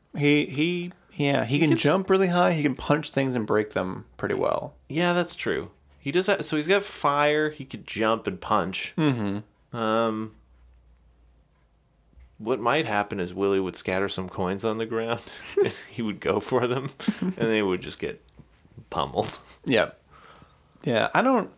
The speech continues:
Speaker 1: I don't necessarily think he's gonna be able to beat Willy. I think you have to have a certain, uh,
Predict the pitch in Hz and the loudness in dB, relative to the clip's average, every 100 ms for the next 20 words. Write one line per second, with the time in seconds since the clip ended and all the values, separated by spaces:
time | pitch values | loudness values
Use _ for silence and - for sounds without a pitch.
0 | - 254 208 139 - 156 143 131 - - | -2 0 0 -4 -2 2 2 2 0 -2
1 | 113 - 107 101 104 95 - 80 - 62 | -2 -4 -4 -2 -2 -2 -4 -6 -2 -4
2 | 57 - 123 156 143 110 110 - 101 95 | -4 -4 -2 0 0 0 0 0 2 2
3 | 92 92 - 104 101 95 87 - | 0 -2 -2 -2 -2 -2 -2 -2